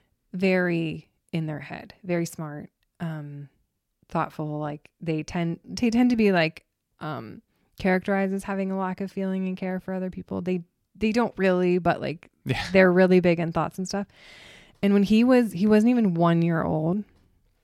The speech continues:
Speaker 1: and he just, like, he likes to take everything in. He wants to learn, learn, learn. So he's just, like, watching, thinking, and then he'll go do something with it.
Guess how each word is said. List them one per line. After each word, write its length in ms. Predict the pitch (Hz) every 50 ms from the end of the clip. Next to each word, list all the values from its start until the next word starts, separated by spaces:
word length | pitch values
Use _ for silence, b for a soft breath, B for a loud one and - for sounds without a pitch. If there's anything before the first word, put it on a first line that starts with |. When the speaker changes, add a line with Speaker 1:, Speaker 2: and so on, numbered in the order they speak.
| _ _ _ _ _ _ -
Speaker 1:
and 80 | 208
he 120 | 190 208 214
just, 180 | 208 226 -
like, 260 | 214 190 175 - - _ _
he 220 | 180 165 196 190 185
likes 200 | 180 175 - -
to 80 | 175
take 220 | - - 170 165 175
everything 360 | 156 156 156 156 - - -
in. 220 | 131 120 143 165 _ _ _
He 160 | _ - 175
wants 340 | 165 165 165 160 - _ -
to 120 | - 170 165
learn, 260 | 165 160 160 160 156
learn, 180 | 160 156 156 151
learn. 200 | 151 147 147 147
So 80 | -
he's 100 | 156 151
just, 160 | 160 151 -
like, 140 | 143 156 - - _ _
watching, 440 | - - 143 - - 175 170 156 156
thinking, 540 | - 165 165 - - - - - - 160 - _ _ -
and 100 | 170 165
then 140 | 160 156 147
he'll 120 | 160 156
go 160 | 156 156 151
do 120 | 160 156 151
something 300 | - - - - - -
with 120 | 156 156
it. 140 | - -